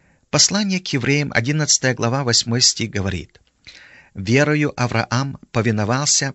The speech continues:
призванию идти в страну, которую имел получить в наследие, и пошёл, не зная, куда идёт». Нам нужно заметить,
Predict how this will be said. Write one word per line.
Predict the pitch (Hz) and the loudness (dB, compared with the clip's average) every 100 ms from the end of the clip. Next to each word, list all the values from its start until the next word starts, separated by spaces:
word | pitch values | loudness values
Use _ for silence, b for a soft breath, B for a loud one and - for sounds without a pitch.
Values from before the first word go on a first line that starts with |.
| - | -4
призванию | 104 98 98 143 139 127 110 | -2 0 0 0 -2 -4 -4
идти | - 160 | -4 -2
в | 151 | -2
страну, | - 131 139 95 - _ B B B B - | -2 -2 -2 -4 -8 _ B B B B -4
которую | 139 190 196 180 175 | -2 -2 -2 -2 -2
имел | 143 139 160 | -2 -2 -2
получить | - 123 120 - 143 | -4 -4 0 0 -2
в | - | -2
наследие, | 113 - 117 127 90 - - b b b - | 2 2 2 0 0 -8 -14 b b b -4
и | 156 | -2
пошёл, | 151 - 143 95 - _ | 0 0 0 -6 -10 _
не | 117 | 0
зная, | 110 98 117 135 123 | 0 0 0 0 -4
куда | - 92 98 | -6 -4 -2
идёт». | - 98 95 78 - _ _ _ - B B B B B B - | -2 -4 -4 -6 -16 _ _ _ -20 B B B B B B -2
Нам | 170 202 185 | 0 2 0
нужно | 185 160 160 | 0 0 -2
заметить, | 147 127 113 76 - _ | 0 2 2 0 -10 _